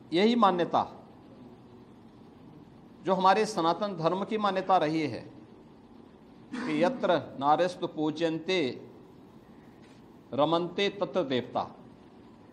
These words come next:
यानी जहाँ नारी की पूजा होती है वहाँ पर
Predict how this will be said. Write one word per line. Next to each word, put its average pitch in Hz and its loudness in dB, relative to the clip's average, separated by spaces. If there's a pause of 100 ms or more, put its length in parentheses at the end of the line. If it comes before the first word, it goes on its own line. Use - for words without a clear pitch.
(1000)
यानी 233 2 (1000)
जहाँ 185 4
नारी 202 6
की 220 -2
पूजा 180 2
होती 175 2
है 131 -4 (1700)
वहाँ 180 4
पर 208 4